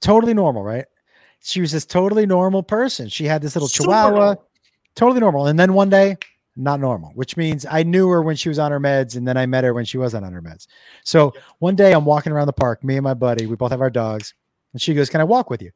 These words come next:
Speaker 1: This is when I thought she was normal Sandy. Walking around the park, we take one lap around the park,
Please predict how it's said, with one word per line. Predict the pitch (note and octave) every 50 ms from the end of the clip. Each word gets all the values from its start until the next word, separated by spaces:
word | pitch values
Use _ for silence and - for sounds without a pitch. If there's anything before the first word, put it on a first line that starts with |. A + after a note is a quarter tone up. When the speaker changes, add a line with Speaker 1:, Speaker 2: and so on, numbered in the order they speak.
| _ _
Speaker 1:
This | F#3 F#3+ - A#3+
is | A3 F#3+
when | F#3+ F3+
I | F3 F3+ F3 E3+
thought | - - D#3 D3 C#3+
she | - - E3
was | D#3 D#3 D3 C#3+ B2 - _ _ _ _ _ _ _ _
normal | C3+ B2+ B2+ B2 A#2+ B2+ D3
Sandy. | - - A3 A3 F#3 A#2+ F#2 - _ _ _ _ _ _ _ _ _ _ _ _ _ _ _ _ _ _ _ _ _ _ _ _ _ _ _ _ - - - - - _ _ _ _ _ _ _ _ _ _ _ _ _ _ _ _
Walking | D#3+ D#3 F#3 G3+ G3+ G3+ - A3+ A3
around | A3 G#3+ G#3+
the | G#3 F#3+
park, | - D#3 C3 C3 C3 -
we | - C#3+
take | - - D#3+ C#3+
one | D3+ D3+ E3+ G3
lap | G#3 G3 F#3+ - -
around | E3 D#3 D#3
the | D#3 C#3+
park, | - B2 G#2+ G2+ G2+